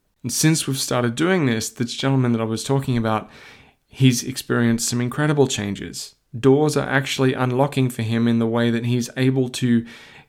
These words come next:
carry out action steps and carry out things that previously he was procrastinating on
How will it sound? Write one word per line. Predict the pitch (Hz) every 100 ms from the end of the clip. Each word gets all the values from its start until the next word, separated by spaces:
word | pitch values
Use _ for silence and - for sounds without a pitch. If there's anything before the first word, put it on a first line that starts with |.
| -
carry | 139 160 151 143
out | 147 -
action | 123 135 - 180
steps | - 117 113 - -
and | 123 120
carry | 139 151 147
out | 135 143 -
things | 127 120 117
that | 120 120 -
previously | - 147 214 214 131 - 113 110 120 - - -
he | 120
was | 110 110 110 104
procrastinating | - 120 - 131 131 127 117 117 113
on | 113 110 110